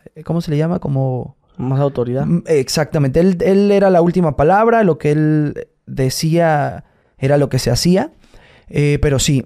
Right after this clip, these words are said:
Speaker 1: era, tenían ahí como un, un porcentaje. No sé en realidad qué, cómo era el porcentaje, pero sí, así era. De, de mi mamá y de mi tío.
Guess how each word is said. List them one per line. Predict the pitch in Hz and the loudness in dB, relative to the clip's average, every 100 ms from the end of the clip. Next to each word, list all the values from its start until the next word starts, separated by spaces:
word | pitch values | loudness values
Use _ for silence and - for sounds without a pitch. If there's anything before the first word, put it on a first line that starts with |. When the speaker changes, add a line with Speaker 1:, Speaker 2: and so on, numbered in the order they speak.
| - | -4
Speaker 1:
era, | 147 156 156 151 143 127 | 0 2 4 2 0 0
tenían | 156 170 180 | 0 2 2
ahí | 170 | 0
como | 165 147 135 135 | 0 2 2 2
un, | 151 156 156 123 - - _ _ _ _ _ - | 0 -2 -4 -6 -12 -20 _ _ _ _ _ -2
un | 156 | 0
porcentaje. | 180 143 135 160 | 2 0 0 0
No | 156 | 0
sé | 143 147 | 0 -2
en | 139 | 0
realidad | 135 135 131 - _ _ _ | 0 2 0 -2 _ _ _
qué, | - 135 131 127 123 - _ _ _ | -6 -2 -2 -4 -8 -14 _ _ _
cómo | - 143 | -2 0
era | 151 | 2
el | 147 | 2
porcentaje, | 139 131 131 139 143 185 _ - - _ _ _ _ | 0 -2 -2 -4 -4 -6 _ -20 -20 _ _ _ _
pero | 156 135 | 0 0
sí, | 127 135 120 - - | 0 0 -2 -6 -10
así | 123 - | -8 -2
era. | 123 - 180 _ _ - | -2 -2 -14 _ _ -12
De, | 131 127 - | -8 -6 -6
de | 117 131 127 127 | -4 -2 -2 -2
mi | 127 | 0
mamá | 127 156 | 0 0
y | |
de | 170 | 0
mi | 139 | -2
tío. | - - | -6 -12